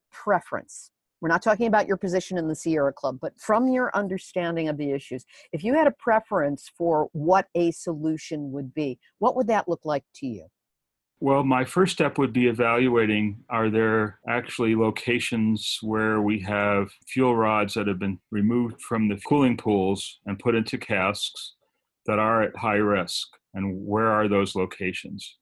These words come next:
Speaker 2: And then probably on a regional basis, you need to know where this is going to go. You need to train all the emergency responders along the way, because actually that,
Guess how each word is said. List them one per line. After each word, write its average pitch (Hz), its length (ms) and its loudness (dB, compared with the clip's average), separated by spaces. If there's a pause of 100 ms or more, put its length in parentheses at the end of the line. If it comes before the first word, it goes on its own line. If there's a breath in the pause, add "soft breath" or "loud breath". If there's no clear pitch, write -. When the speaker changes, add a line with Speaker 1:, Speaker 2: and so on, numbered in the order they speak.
(1500)
Speaker 2:
And 107 240 0
then 110 560 2
probably 123 520 2
on 107 120 2
a 101 80 0
regional 135 520 2
basis, 104 800 0 (320)
you 117 160 -2
need 127 200 4
to 131 100 -2
know 127 260 4
where 131 260 6
this 120 180 -2
is 107 140 -2
going 107 300 0
to 98 140 -6
go. 98 520 -4 (500 soft breath)
You 101 120 -6
need 110 200 -2
to 101 80 2
train 131 640 2 (100)
all 120 180 2
the 110 120 4
emergency 117 540 2
responders 101 720 0
along 95 320 0
the 90 80 -2
way, 101 240 0
because 95 340 -6
actually 101 460 -4
that, 101 280 -2